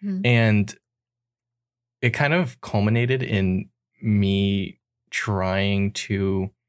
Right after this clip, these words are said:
Speaker 2: figure it out in ways that were subliminal, because I think that there's, like, a subconscious that we kinda have that definitely pushes us towards certain things, even if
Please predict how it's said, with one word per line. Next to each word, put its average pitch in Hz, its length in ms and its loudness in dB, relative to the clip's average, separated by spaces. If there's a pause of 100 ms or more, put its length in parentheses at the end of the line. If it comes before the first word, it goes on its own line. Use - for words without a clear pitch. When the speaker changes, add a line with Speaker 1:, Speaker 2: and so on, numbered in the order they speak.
(480)
Speaker 2:
figure 110 320 2
it 92 80 0
out 98 320 0
in 98 140 0
ways 95 280 0
that 104 120 -4
were 98 100 -2
subliminal, 95 640 -2
because 107 220 -2
I 98 60 -2
think 95 260 -4
that 98 120 -6
there's, 95 180 -4
like, 92 140 -6
a 98 60 -2
subconscious - 1040 -6
that - 180 -8
we 87 120 -8
kinda 101 240 -6
have - 320 -6
that - 220 -8 (440)
definitely 127 540 -2
pushes 101 520 -4
us 101 240 -2
towards 95 380 -6
certain 104 300 -4
things, 95 340 -4
even 139 220 -4
if 175 80 -4